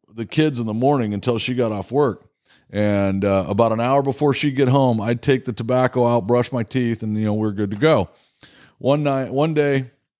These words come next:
and I worked two jobs. One day, um, I just got home in the afternoon. I'm getting ready to lay down 'cause I gotta be back to work in about five and a half hours. And she comes storming into the bedroom. "You need to get up. You need to get up right now."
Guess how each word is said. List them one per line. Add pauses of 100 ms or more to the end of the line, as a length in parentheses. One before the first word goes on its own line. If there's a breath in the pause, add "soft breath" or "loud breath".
(400)
and
I
worked
two
jobs. (440 soft breath)
One
day, (220)
um, (200)
I
just
got
home
in
the
afternoon. (420)
I'm
getting
ready
to
lay
down
'cause
I
gotta
be
back
to
work
in
about
five
and
a
half
hours. (1400)
And
she
comes
storming
into
the
bedroom.
"You
need
to
get
up.
You
need
to
get
up
right
now."